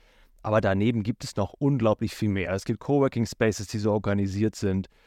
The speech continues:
Es gibt, äh, solidarische Landwirtschaft, die so, äh, agi-, agiert. Es gibt, äh, Windparks und vieles mehr.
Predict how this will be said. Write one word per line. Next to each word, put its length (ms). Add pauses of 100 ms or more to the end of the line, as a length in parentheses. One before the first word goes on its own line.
(280)
Es 320
gibt, 440
äh, 360
solidarische 580
Landwirtschaft, 680
die 60
so, 580
äh, 60
agi-, 460
agiert. 520
Es 160
gibt, 260
äh, 320
Windparks 640
und 180
vieles 300
mehr. 300